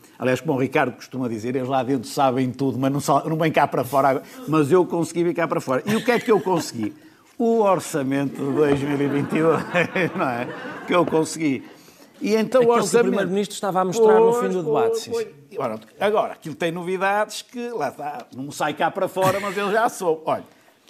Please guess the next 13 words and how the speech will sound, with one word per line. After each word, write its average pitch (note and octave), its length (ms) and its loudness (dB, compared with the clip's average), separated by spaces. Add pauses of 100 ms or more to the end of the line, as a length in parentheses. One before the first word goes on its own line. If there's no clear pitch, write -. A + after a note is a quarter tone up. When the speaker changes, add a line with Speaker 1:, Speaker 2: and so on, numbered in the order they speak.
(420)
Speaker 1:
tem E3+ 220 -2
três A3+ 420 4
médicos G#3 460 -2
de - 80 -20
família F#3 420 -2
para F3 200 -4
cada F3+ 240 -4
cidadão. C3+ 480 -8 (2500)
Vai A3+ 200 6
acabar A3+ 420 4
com F#3+ 100 -2
as G3+ 140 -2
cirurgias E3 920 -4